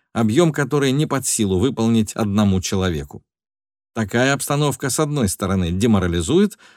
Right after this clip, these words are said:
с другой — это стратегически неэффективное распоряжение своими ресурсами в виде внимания. Но если нет никакого компенсирующего механизма, возникновение подобной иерархии неизбежно.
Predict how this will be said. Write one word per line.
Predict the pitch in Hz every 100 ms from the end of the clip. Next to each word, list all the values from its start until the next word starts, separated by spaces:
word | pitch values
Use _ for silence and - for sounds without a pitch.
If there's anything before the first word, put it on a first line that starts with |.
| _
с | -
другой — | 127 170 160 220 214
это | 185 160 165
стратегически | 147 165 151 165 160 180 160 -
неэффективное | 151 147 135 131 113 - 147 131 120
распоряжение | 113 - 120 117 139 127 113
своими | - 120 120
ресурсами | 117 123 - 175 - 139 131
в |
виде | 104 127 113
внимания. | 107 127 120 85 73 67 - _ _ _ _ _ _ _ _ _ _ _
Но | 131
если | 151 143 147
нет | 147 160 143
никакого | 160 170 175 151 185 113
компенсирующего | 92 127 117 139 120 - 107 98 95 - 98
механизма, | 92 98 101 107 180 160 190 151 - - -
возникновение | 151 131 147 143 139 151 156 147
подобной | 131 131 135 120 127
иерархии | 117 120 117 113 113 95 - 101 98 -
неизбежно. | 104 113 104 92 101 78 71 71